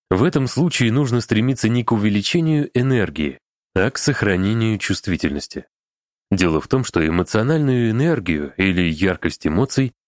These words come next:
увеличить невозможно. Многие люди думают, что миллиардеры или богатые люди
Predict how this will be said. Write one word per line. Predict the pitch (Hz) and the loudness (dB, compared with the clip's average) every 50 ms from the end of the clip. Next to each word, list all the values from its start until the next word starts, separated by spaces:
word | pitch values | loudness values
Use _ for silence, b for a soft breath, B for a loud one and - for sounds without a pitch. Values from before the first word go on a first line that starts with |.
| _ _ | _ _
увеличить | - 92 82 87 90 110 143 120 - 139 117 - | -2 0 2 2 2 2 0 0 -2 -2 -2 0
невозможно. | 95 92 92 95 98 95 90 90 85 78 87 80 76 71 67 - 69 - _ _ _ _ _ _ _ _ _ _ _ - | 0 2 2 2 2 2 2 0 0 0 -2 -2 -2 -4 -6 -10 -16 -20 _ _ _ _ _ _ _ _ _ _ _ -2
Многие | 104 117 135 147 139 120 127 135 | 0 2 2 2 2 2 0 0
люди | 135 202 202 123 92 82 | 2 0 0 0 0 -2
думают, | 76 - 170 175 180 156 139 123 | -2 -2 0 0 2 2 0 0
что | - - - 117 | -2 -2 0 0
миллиардеры | 117 113 107 98 95 90 87 90 92 123 165 170 151 135 110 98 | 2 2 2 2 2 2 2 0 0 0 0 2 2 0 0 2
или | 104 156 147 113 | 2 2 0 0
богатые | 87 85 82 82 98 107 - 98 76 73 | 0 0 0 0 0 0 0 -2 -2 0
люди | 73 95 143 127 120 | 0 0 0 2 0